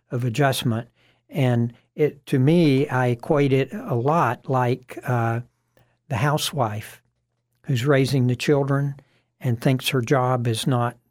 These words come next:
uh, honored or appreciated. And so what you're doing, you're doing stuff, maybe you'll do some stuff on the computer, you'll run some errands,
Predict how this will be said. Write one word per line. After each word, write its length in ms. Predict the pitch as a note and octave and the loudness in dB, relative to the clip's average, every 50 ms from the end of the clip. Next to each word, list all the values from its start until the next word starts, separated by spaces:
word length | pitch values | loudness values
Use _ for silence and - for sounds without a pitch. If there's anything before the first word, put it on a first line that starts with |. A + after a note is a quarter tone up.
| _ - - | _ -10 -6
uh, 340 | B2 A#2+ A2+ A2+ A2+ A2 A2+ A#2+ - _ _ _ _ _ _ _ _ _ _ _ _ _ _ - | -4 -4 -2 -4 -4 -6 -8 -10 -14 _ _ _ _ _ _ _ _ _ _ _ _ _ _ -4
honored 540 | - C3+ C3 C3 C3 C3 B2+ C3 B2+ B2+ B2 - _ _ _ _ _ _ _ _ _ _ _ | -2 0 2 2 2 2 2 2 0 -2 -6 -10 _ _ _ _ _ _ _ _ _ _ _
or 160 | - C#3 A#2+ A2+ | -4 -2 -2 -2
appreciated. 840 | A#2 - - C#3 - - - C#3+ C3 C3 C3 B2 B2+ C3 B2+ B2+ - _ _ _ _ _ _ _ | -2 0 -2 0 0 0 0 2 2 2 2 2 0 0 -2 -4 -10 _ _ _ _ _ _ _
And 380 | - F3 C3 B2 A#2+ A#2+ A#2 - _ _ _ _ _ _ | -4 -2 0 2 0 0 -2 -6 _ _ _ _ _ _
so 220 | - - C3+ B2+ B2 | -6 -2 0 0 2
what 240 | B2+ D3 C3 - D3 | 2 2 0 0 2
you're 180 | C3+ D#3 E3+ | 2 2 2
doing, 540 | D#3+ D#3 C#3+ C3+ B2+ B2 B2 B2 A#2+ B2+ B2+ _ _ _ _ _ _ | 2 2 2 2 2 2 2 0 -2 -4 -6 _ _ _ _ _ _
you're 140 | - B2+ B2+ A#2+ | -2 0 0 2
doing 300 | C3+ C3+ C3+ C3 B2+ A#2 | 2 2 2 2 2 0
stuff, 360 | - - - C3+ B2+ - - | -2 -2 -2 -2 0 0 0
maybe 280 | C#3 B2 B2+ B2 B2 | 0 2 2 2 2
you'll 160 | B2 B2 B2 A#2+ | 2 2 0 0
do 160 | A#2 B2+ B2 | 0 0 -2
some 200 | - - C#3 A#2 | -2 -2 -4 -4
stuff 340 | - - - C3 B2 - C#3 | -2 -2 -2 -2 0 0 -2
on 140 | B2+ B2 A#2+ | 0 0 0
the 60 | A#2+ | -2
computer, 800 | A#2+ - C#3 A#2+ - - - C#3+ C#3 C#3 B2+ C3 C3+ C3 B2+ B2+ - - - - _ - | -2 -2 -4 -4 -2 0 2 2 4 4 4 4 2 2 0 -2 -6 -12 -20 -20 _ -6
you'll 180 | - C3 C3 B2+ | -2 -2 0 0
run 240 | C3+ C#3 C3+ C3+ | 2 2 2 2
some 240 | B2 - - C3+ C3 - | 0 0 0 0 0 0
errands, 580 | C#3+ C#3 C3+ C3 C3 C3 B2+ B2+ B2+ B2 B2 - | 0 2 2 4 4 4 4 2 2 0 -2 -6